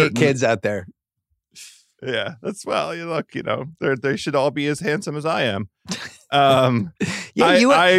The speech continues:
Speaker 2: you are
Speaker 1: I'm
Speaker 2: a
Speaker 1: gonna
Speaker 2: good
Speaker 1: s-
Speaker 2: sperm bank donor in the card 'cause you're tall, you're six-foot-three, handsome guy, college educated.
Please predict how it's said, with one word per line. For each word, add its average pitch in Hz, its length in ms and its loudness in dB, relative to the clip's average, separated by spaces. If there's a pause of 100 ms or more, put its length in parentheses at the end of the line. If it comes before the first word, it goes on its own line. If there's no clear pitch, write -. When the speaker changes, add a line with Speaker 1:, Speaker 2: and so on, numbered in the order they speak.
Speaker 2:
you 302 180 6
are 311 120 6
Speaker 1:
I'm - 80 6
Speaker 2:
a - 20 4
Speaker 1:
gonna 214 140 6
Speaker 2:
good 233 100 6
Speaker 1:
s- 156 80 -2
Speaker 2:
sperm 262 300 2
bank 190 260 4
donor 139 340 4
in 135 120 2
the 139 100 2
card 180 480 2
'cause 127 180 0
you're 131 100 0
tall, 165 460 4
you're 143 100 -2
six-foot-three, 160 920 0
handsome 170 400 0
guy, 151 320 4
college 160 420 2
educated. 180 720 0